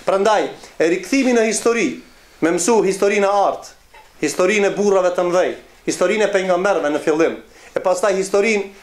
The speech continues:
e sahabëve të veçantë që janë të përgëzuar për xhenet. Çka i bani ata mu kanë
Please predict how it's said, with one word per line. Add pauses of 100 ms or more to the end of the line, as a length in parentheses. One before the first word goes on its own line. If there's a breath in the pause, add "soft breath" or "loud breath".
(180 loud breath)
e
sahabëve
të
veçantë
që
janë
të
përgëzuar
për
xhenet.
Çka
i
bani
ata
mu
kanë